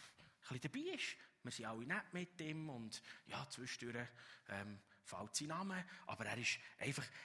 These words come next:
ein Teil zwischen Tannenbaum, Weihnachtsbraten, Güte und so, einfach ein Element, das dort dabei ist. Weiss nicht, vielleicht hat sie das gewohnt, die Frau. Keine Ahnung.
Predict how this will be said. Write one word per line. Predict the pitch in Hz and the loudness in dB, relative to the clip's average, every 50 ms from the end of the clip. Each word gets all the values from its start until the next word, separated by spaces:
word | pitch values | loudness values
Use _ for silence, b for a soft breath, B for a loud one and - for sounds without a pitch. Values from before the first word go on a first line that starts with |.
| B B | B B
ein | - 98 131 143 143 - - | 8 10 10 10 8 6 4
Teil | 120 113 123 135 135 131 123 | 6 10 10 10 8 8 4
zwischen | - - 120 117 - - 113 - | 4 4 4 4 2 2 2 2
Tannenbaum, | 131 123 139 143 143 139 131 - 127 127 127 123 127 | 2 2 4 4 2 2 4 6 6 6 6 4 2
Weihnachtsbraten, | 113 110 117 123 120 - - - - 110 107 110 113 - - 104 | 2 2 2 2 0 -4 -4 -2 0 2 2 2 0 0 -4 -6
Güte | - 92 95 101 101 - - - 104 101 98 90 | -6 -4 -4 -4 -4 -2 -4 -4 -2 -4 -6 -6
und | 101 - | -6 -6
so, | - 92 90 | -6 -4 -4
einfach | 95 107 - 113 117 | -6 -6 -8 -6 -4
ein | 135 135 - 185 | -2 -2 -2 -2
Element, | 196 208 214 254 294 294 247 220 - | -4 -4 -4 -4 -4 -6 -8 -8 -8
das | 185 165 | -6 -4
dort | - 160 160 - - | -2 -4 -4 -4 -8
dabei | 156 180 196 | -8 -8 -8
ist. | 226 226 196 - - - - - b b b b b b b b b b b b b b b b b b b b b b b b _ _ _ _ _ _ _ _ _ _ _ _ _ _ _ | -10 -8 -8 -8 -8 -8 -10 -14 b b b b b b b b b b b b b b b b b b b b b b b b _ _ _ _ _ _ _ _ _ _ _ _ _ _ _
Weiss | - 80 - | -8 -4 -2
nicht, | 185 220 | -2 -2
vielleicht | - 165 135 - | -2 -4 -2 -4
hat | 95 - | -4 -4
sie | - 92 | -4 -4
das | - 120 - | -2 -4 -4
gewohnt, | - - 160 233 254 208 180 - | -2 -2 -2 -2 -2 -4 -6 -6
die | - 175 | -6 -6
Frau. | - - - - 107 - - - _ _ _ _ b b b b b b b b _ | -6 -6 -6 -8 -10 -12 -14 -20 _ _ _ _ b b b b b b b b _
Keine | - - 107 | -6 -6 -4
Ahnung. | - 220 233 214 | -4 -4 -6 -6